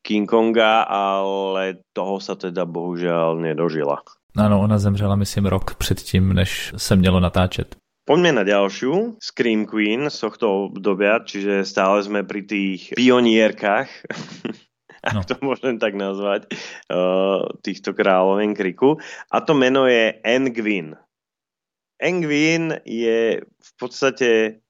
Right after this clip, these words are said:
Speaker 1: dosť neznáme meno aj na dnešné pomery, aj vlastne vo všetkým. Ona, eh, jediné, čím akože v dnešnej dobe by sme si ju mohli pospájať, je to, že je babkou Chrisa Pina,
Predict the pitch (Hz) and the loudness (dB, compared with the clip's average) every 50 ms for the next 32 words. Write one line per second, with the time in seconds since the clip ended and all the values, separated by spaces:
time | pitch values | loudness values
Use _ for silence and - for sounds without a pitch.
0 | _ _ - 127 135 143 156 139 127 131 143 131 123 120 123 127 127 120 120 117 | _ _ -6 0 2 2 2 4 2 0 2 2 2 2 2 2 2 2 0 0
1 | 110 104 101 101 101 101 110 98 104 101 98 98 101 101 101 101 101 101 113 104 | 0 0 0 0 -2 -2 -4 -4 -6 -8 -6 -6 -6 -6 -6 -8 -6 -6 -6 -6
2 | 98 104 95 95 95 95 95 95 101 113 117 101 90 87 92 92 92 95 95 95 | -4 -4 -4 -2 0 0 0 0 0 0 0 0 0 0 0 0 0 0 0 0
3 | 87 - - - 95 95 - - - 104 98 95 90 87 - 107 98 - - 120 | -2 -4 -4 -2 -2 -2 -2 -2 -2 -2 0 0 -2 -2 -4 -6 -6 -4 0 0
4 | 127 131 139 151 156 160 - - - - - - - _ _ - - 117 127 131 | 2 4 4 2 0 -2 -6 -14 -14 -14 -14 -16 -18 _ _ 0 2 2 4 4
5 | 131 131 127 127 127 123 120 120 120 110 73 85 113 110 101 98 101 - - - | 4 4 4 4 4 4 4 4 2 2 0 -2 -4 -4 -6 -6 -10 -12 -16 -18
6 | - - - 113 117 117 123 120 123 117 110 110 - 120 120 117 120 92 104 107 | -16 -10 -6 -2 2 2 4 4 4 2 0 -2 -2 -2 -2 0 0 -2 -2 -4
7 | - 113 107 110 110 110 110 - 85 85 - - 98 110 110 113 110 - - 113 | -4 -4 -2 0 0 0 0 -4 -12 -14 -12 -8 -6 -2 -2 -2 0 0 0 0
8 | 107 107 104 107 113 101 107 104 107 110 104 - - 113 104 104 104 101 110 110 | 0 0 2 2 0 0 0 -4 -2 -4 -4 -4 -4 -4 -2 -2 -2 -2 -4 -6
9 | 101 104 98 - - - 101 98 101 104 104 107 107 104 104 104 101 101 101 101 | -6 -6 -8 -4 0 2 2 4 4 2 2 0 0 -2 -2 0 0 2 2 0
10 | 101 101 101 101 - 107 104 104 98 101 104 98 98 95 95 95 - - - - | 0 -2 -4 -2 0 0 2 2 2 2 2 4 4 4 2 0 -4 -12 -20 -20
11 | _ - 95 98 110 110 110 - - 123 110 101 98 - 113 113 107 - 127 113 | _ -8 -2 0 0 0 -2 -2 0 2 2 2 0 -2 -8 -10 -8 -6 -6 -2
12 | - 107 95 95 95 98 104 104 127 151 160 160 | 0 0 0 0 0 -2 -4 -4 -6 -6 -8 -12